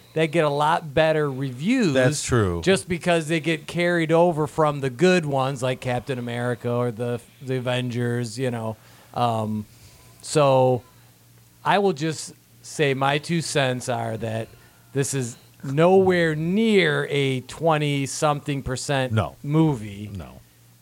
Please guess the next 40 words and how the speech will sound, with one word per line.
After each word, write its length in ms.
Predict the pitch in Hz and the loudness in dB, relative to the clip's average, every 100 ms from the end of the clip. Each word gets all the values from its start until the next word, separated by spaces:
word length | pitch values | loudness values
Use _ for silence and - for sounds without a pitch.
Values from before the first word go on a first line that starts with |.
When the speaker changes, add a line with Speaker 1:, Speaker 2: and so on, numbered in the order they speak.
| - | -4
Speaker 1:
And 680 | 165 170 143 135 143 131 - - _ _ - | 0 2 2 0 -4 -8 -14 -20 _ _ -6
it's 260 | 156 143 160 | -4 -4 -2
not 300 | 165 151 143 | 0 2 0
a 360 | 131 131 131 - _ | 0 0 -4 -10 _
classic. 840 | - - 262 294 214 - 135 156 170 | -10 0 2 2 -2 -4 -2 -2 -4
It's 140 | 170 | -4
not 120 | 185 165 | -2 0
my 140 | 147 | 0
favorite 480 | - 202 269 233 143 | 2 2 2 0 -2
comic 380 | 139 131 131 113 | 0 0 0 -2
book 180 | 131 135 | -2 0
of 140 | 127 | 0
the 60 | 123 | -2
movie 380 | 139 131 127 127 | -4 -2 0 0
of 100 | 113 | -2
the 80 | 120 | -2
year. 380 | 117 113 123 190 | -2 0 2 2
Speaker 2:
No. 140 | 165 | 4
Speaker 1:
I 60 | 131 | 4
had 180 | 175 | 0
some 160 | 175 196 | -2 -2
issues 380 | 165 151 143 123 | -2 -2 -4 -2
with 180 | 127 175 | 0 0
it, 160 | 160 | 2
but 200 | 220 196 | 4 4
Speaker 2:
No. 160 | 151 190 _ _ _ _ _ - - - | 2 -4 _ _ _ _ _ -20 -20 -12
Speaker 1:
I, 80 | - - 139 | -12 -4 -2
I 20 | |
thoroughly 480 | 135 160 160 180 185 | 0 2 4 4 2
enjoyed 480 | 185 156 165 165 165 | 0 0 2 2 2
it, 140 | 160 | 0
and 120 | 147 135 | 0 0
I 120 | 131 | 0
would 160 | 127 120 | 0 0
recommend 600 | 131 127 127 131 135 135 | -2 -2 -4 -4 -4 -2
it 240 | 143 135 | -4 -6
to 200 | 135 127 | -8 -8
any 360 | 127 127 131 131 | -4 -4 -2 -4
comic 420 | 123 120 120 117 | -4 -4 -4 -6
book 160 | 117 | -8